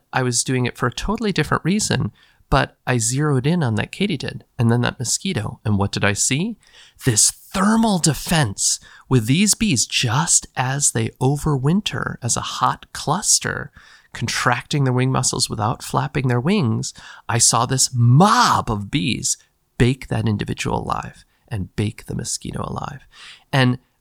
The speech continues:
I noticed over the ensuing days that these Vespula germanica yellow jacket wasps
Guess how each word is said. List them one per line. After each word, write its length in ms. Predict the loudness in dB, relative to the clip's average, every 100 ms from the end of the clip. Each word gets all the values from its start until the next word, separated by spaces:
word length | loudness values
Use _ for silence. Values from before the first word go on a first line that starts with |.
| 0
I 100 | 2
noticed 520 | 4 2 -2 -2 0
over 460 | 0 0 0 0 -4
the 380 | -4 -4 -2 0
ensuing 520 | 0 0 2 2 0
days 560 | 0 -2 -2 -2 -6 -8 -20 _
that 180 | -4 0
these 260 | -2 0
Vespula 640 | 0 2 2 2 0 0 0
germanica 640 | 0 2 2 0 -2 -4
yellow 320 | 0 0 0 -2
jacket 440 | 0 -2 -2 -8 -6
wasps 720 | 0 2 2 -2 -6 -6